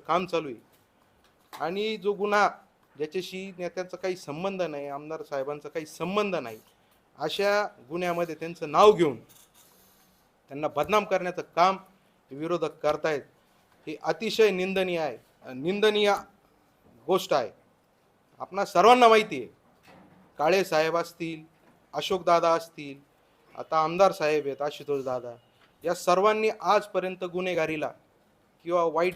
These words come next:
धंद्यांना कुठेही थारा दिलेला नाही. आणि म्हणून ही जी बदनामी चाललेली आहे, ही थांबवली पाहिजे, नाहीतर याला आम्ही अजून जोरदार प्रत्युत्तर देऊ. या बदनामीला त्या दिवशी आमदार साहेबांनी सांगितलंय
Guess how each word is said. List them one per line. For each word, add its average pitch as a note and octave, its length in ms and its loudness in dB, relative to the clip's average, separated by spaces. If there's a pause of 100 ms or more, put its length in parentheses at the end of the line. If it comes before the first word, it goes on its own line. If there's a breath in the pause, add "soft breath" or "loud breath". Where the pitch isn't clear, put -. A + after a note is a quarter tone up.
धंद्यांना C#3 420 -4
कुठेही F#3 520 -4
थारा C#3 280 -2
दिलेला C3+ 360 -8
नाही. A2+ 120 -20 (2000)
आणि C#3+ 140 -10
म्हणून G3 380 0 (960)
ही E3 280 -14
जी G3+ 80 -10
बदनामी F#3+ 420 -2
चाललेली F#3+ 480 0
आहे, C3 200 -8 (720)
ही C#3 60 -14 (120)
थांबवली G3 340 6
पाहिजे, F3+ 360 2 (180)
नाहीतर D#3 340 -8
याला E3+ 400 2 (680)
आम्ही E3 220 -6
अजून E3+ 460 -2 (420)
जोरदार F3 380 0
प्रत्युत्तर E3+ 600 -6
देऊ. D3+ 180 -6 (760)
या C#3 80 -4
बदनामीला F3+ 520 -6
त्या F3+ 180 -4
दिवशी F3+ 300 -8
आमदार E3+ 280 -2
साहेबांनी D#3+ 440 -2
सांगितलंय F3 520 -4